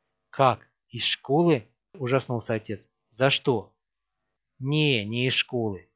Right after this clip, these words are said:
успокоил Павлик. "Из юнатов. Достукался.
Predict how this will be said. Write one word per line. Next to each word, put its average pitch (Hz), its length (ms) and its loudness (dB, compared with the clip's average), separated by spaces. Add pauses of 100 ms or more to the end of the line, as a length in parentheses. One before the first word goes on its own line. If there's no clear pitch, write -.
(140)
успокоил 110 500 -8
Павлик. 90 480 -8 (240)
"Из 131 220 -6
юнатов. 139 560 0 (580)
Достукался. 131 920 2